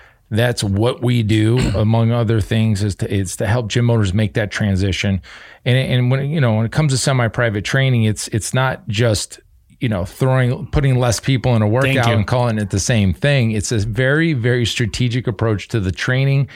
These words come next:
Speaker 1: the actual experience they get, the programming around it, the workouts they do, the equipment they use. It's all a different thing than the large group training.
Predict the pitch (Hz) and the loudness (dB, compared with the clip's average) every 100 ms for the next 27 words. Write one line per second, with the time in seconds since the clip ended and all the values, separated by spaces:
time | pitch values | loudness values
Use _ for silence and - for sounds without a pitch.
0 | - - - - - - 120 - 113 113 | -18 -20 -20 -20 -20 -6 -4 0 -2 0
1 | 143 113 - - 131 131 127 - 123 110 | 0 0 -2 0 2 2 2 0 -2 0
2 | 120 123 110 - 110 120 117 131 127 127 | 0 0 -4 -4 -2 0 0 0 0 0
3 | 123 117 117 120 120 107 101 110 120 127 | 0 0 0 0 -2 -2 -2 0 0 0
4 | 120 - 123 113 120 113 107 98 - 120 | -2 -2 -2 0 0 0 0 -2 -2 -2
5 | 127 113 117 110 110 107 101 107 - 110 | 0 0 0 0 0 0 0 -4 -4 -2
6 | 117 117 117 104 98 104 98 107 98 - | 0 0 -2 -2 -2 -2 -2 0 -2 -4
7 | _ - 107 92 80 82 - 90 87 78 | _ -4 -2 0 -4 -6 -2 0 -2 -4
8 | - - _ - 101 95 82 - 82 - | -12 -20 _ -2 0 0 -2 -6 -8 -8
9 | - | -10